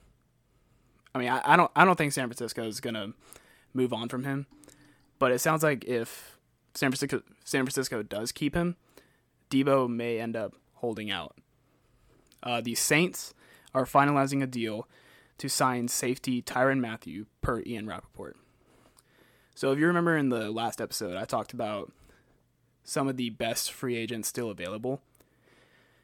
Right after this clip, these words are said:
and Tyrann Mathieu was one of those guys, and I said, "He's, he's not gonna be a free agent for that much longer," and that was the case. He's now a New Orleans Saint,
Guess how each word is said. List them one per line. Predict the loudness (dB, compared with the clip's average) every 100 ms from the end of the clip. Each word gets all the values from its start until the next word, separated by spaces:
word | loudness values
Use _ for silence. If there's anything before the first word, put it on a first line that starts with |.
| _ -6
and | -4 -2
Tyrann | 2 4 4
Mathieu | 2 -2 -2 -2 -2
was | -6 -6
one | -6 -4
of | -4
those | -6
guys, | -6 -6 -6 -8 -10 _ _ -10
and | -6 -6 -6 -12 -18 _ _ _ _
I | -6 -2
said, | 2 0 0 -8 _ _ _ _ _
"He's, | _ 0 0 0 -8
he's | 0 2
not | 4 2
gonna | 2
be | -2
a | -2
free | -4 -4
agent | -6 -10
for |
that | -10 -10
much | -10
longer," | -10 -12 -12 -14 -14
and | -10 -8 -8 -10 _ -20 -20 -18 -4
that | -4 -2
was | -4
the | -4
case. | -4 -4 -4
He's | -4 -2 -4 -6
now | -8 -6 -8 -8
a | -8
New | -8 -8
Orleans | -8 -8 -8
Saint, | -8 -8 -12